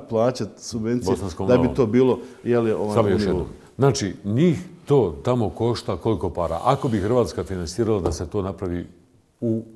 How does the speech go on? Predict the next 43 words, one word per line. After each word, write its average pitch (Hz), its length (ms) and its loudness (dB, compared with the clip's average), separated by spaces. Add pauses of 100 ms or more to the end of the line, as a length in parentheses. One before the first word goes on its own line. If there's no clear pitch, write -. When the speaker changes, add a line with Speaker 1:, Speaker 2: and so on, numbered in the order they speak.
(680)
Speaker 2:
pored 90 220 -6
Krškog, - 540 -10 (160)
u 101 60 -8
Sloveniji? 65 400 -8 (240)
Speaker 1:
Pa 107 100 2
Speaker 2:
Koliko? 98 180 4
Speaker 1:
otpril-, 151 240 0
otprilike 156 520 0
vam 135 80 4
Speaker 2:
Dvjesto. 143 180 4
Speaker 1:
mogu 123 220 2
reći 120 320 0
da 101 200 2
je, 98 220 2
da 104 180 0
je 104 200 2
iznos 147 440 -2
novaca 113 440 0
koji 110 220 -4
se 110 180 -6
izdvaja 120 440 -2
za 92 180 -6
fond 98 400 -2
za 90 160 -6
zbrinjavanje 92 720 -4 (320)
je 92 140 0
dovoljan 113 640 4
da 110 180 2
bi 110 140 0
se 110 180 -4
to 107 200 -4
moglo 98 300 0
zbrinuti 92 420 -6
u 90 120 -6 (220)
s-, - 280 -20
Speaker 2:
U 120 60 2
Speaker 1:
u - 20 2
Speaker 2:
Sloveniji. 90 280 2
Speaker 1:
Sloveniji, 73 280 -4
jeste. 76 260 -8
Speaker 2:
Zašto 131 320 4
Speaker 1:
Međutim, 160 220 4
Speaker 2:
prave 139 420 4